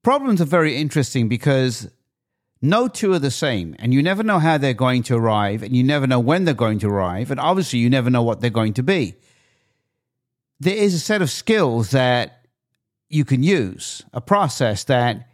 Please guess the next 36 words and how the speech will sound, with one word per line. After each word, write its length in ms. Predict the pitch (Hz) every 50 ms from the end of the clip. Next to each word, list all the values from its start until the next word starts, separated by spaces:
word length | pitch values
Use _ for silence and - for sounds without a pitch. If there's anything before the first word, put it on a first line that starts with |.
| _ -
you 100 | 135 123
can 180 | - 135 123
apply, 680 | 123 120 - - 185 190 185 147 113 90 80 80 101 -
a 100 | - -
system 680 | - - - - 233 196 - - 135 107 90 92 92 - _ _ _ _ _
that 120 | - 135
you 200 | 117 117 127 143
can 200 | - - 139 127
have 500 | 113 120 139 135 131 127 127 117 - - _ _ _ _ -
in 180 | - 127 123 117
place 640 | - 175 196 175 127 107 113 113 - - - - - _ _ _ _ _ _ _ _ _ _ _ _ _ _ _ _ -
to 120 | - 147
use 840 | 135 123 143 226 254 247 175 123 104 104 113 135 143 - - - - _ _ _ _ _ _ _ _ _ _ _ _ _ _ _ _ _ _ _ _
consistently, 1080 | - 135 120 - - 254 262 - - - 170 - 107 110 101 98 95 104 113 104 - _ _ _
whatever 340 | - 143 143 131 117 101 110
the 100 | 101 104
problem. 520 | - - 120 107 104 92 87 - - - - _ _ _ _ _ _ _ _ _ _ _ _ _ _ _ _
So 300 | _ - - 156 147 151
if 200 | 156 156 147 -
you 140 | 185 214 247
have 300 | 262 269 208 190 170 160
a 160 | - 131 131
system 560 | 117 - - - 226 202 - - 156 131 123 -
in 160 | 123 123 120
place 580 | 123 - 185 156 113 107 - - - - - - _ _ _ _ _ _ _ _ _ _ _ _ _ _ _ _ _ _
to 80 | - 147
deal 220 | 127 180 190 185
with 160 | 170 165 143
something 420 | - - 185 156 151 - 147 139 123
that 120 | 151 131
you 140 | 139 147 147
know 240 | 156 165 175 170 160
is 140 | 151 127 120
going 260 | 143 139 139 135 113
to 160 | - 135 -
arrive 720 | 120 120 123 139 135 120 98 92 87 87 98 - - _